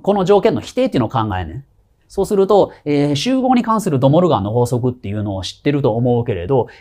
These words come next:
えー、集合に関するんやったらこうなってこうなんでね。で、これの補集合っていうのを考えるわけよ。ね。そうやって真ん中をね、ハサミパーンと入れると、えー、びっくりして真ん中のお茶碗がひっくり返るっていう、そういうね、結論になってるわけよ。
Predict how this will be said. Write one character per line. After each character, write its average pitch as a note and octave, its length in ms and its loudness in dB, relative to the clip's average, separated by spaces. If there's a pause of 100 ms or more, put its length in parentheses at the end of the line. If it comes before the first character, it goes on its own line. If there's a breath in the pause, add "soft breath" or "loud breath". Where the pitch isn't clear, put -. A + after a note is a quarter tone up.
え A2+ 360 -2
ー、 - 40 -10
集 G3 280 -4
合 F#3+ 160 -2
に F3+ 80 -4
関 E3+ 220 0
す F3+ 80 -4
る E3+ 80 -2
ん - 20 0
や A#2+ 100 0
っ - 60 -20
た - 80 -6
ら D#3+ 120 -2
こ C#3 220 0
う B2 40 2
な F#2+ 120 -4
っ E2+ 80 -16
て F2 100 -16
こ A2+ 140 -6
う G#2+ 40 -4
な E2 100 -8
ん F#2+ 60 -12
で D#3 60 -10
ね。 A#3+ 200 -10 (300 soft breath)
で、 D#3 140 -2
こ F3+ 120 -2
れ F3+ 60 2
の E3+ 100 0 (300)
補 D3+ 140 -2
集 B3+ 200 0
合 B2 140 0
っ F2+ 80 -8
て G#2+ 60 -10
い - 20 -6
う - 20 -8
の F2+ 60 -8
を - 40 -10
考 G#2+ 300 -6
え F2 60 -6
る F2+ 60 -6
わ G2+ 120 -4
け F#2+ 80 -12
よ。 D#2 180 -12 (460)
ね。 - 140 -12 (100)
そ - 140 -6
う G#3+ 40 4
や A3 60 4
っ A3 40 -20
て E3+ 80 0
真 G3+ 160 4
ん - 20 0
中 G3+ 180 0
を G3 60 -2
ね、 E3+ 60 -2
ハ E3+ 100 -2
サ F#3+ 120 -2
ミ C#3+ 100 -2
パ C#3+ 160 4
ー - 40 2
ン C3+ 40 -2
と A2+ 60 -4
入 G#2 80 -4
れ G#2+ 100 -4
る G#2+ 100 -4
と、 B2+ 240 2 (140 loud breath)
え A2+ 220 2
ー、 - 20 -2
び C#3+ 100 -4
っ - 20 -16
く E3+ 60 -6
り D#3+ 60 0
し - 40 -8
て A#2+ 60 -2
真 A#2 140 2
ん - 20 2
中 B2+ 140 0
の A#2+ 80 2
お B2 40 0
茶 C#3 140 0
碗 G#2 80 -2
が - 80 -10
ひ - 80 -18
っ - 40 -20
く E3 80 -2
り F3+ 60 -2
返 E3+ 140 4
る D#3+ 80 4
っ D#3+ 40 -10
て F3+ 60 -12
い - 40 -8
う、 - 20 -12
そ C#3 200 2
う B2 40 4
い - 20 2
う A2+ 60 0
ね、 D3+ 140 -2
結 C#3+ 260 -4
論 A2+ 100 -2
に F2 60 -10
な F2 100 -10
っ - 40 -18
て G2 100 -10
る F#2+ 60 -8
わ G#2 120 -4
け G2 60 -8
よ。 D2 160 -14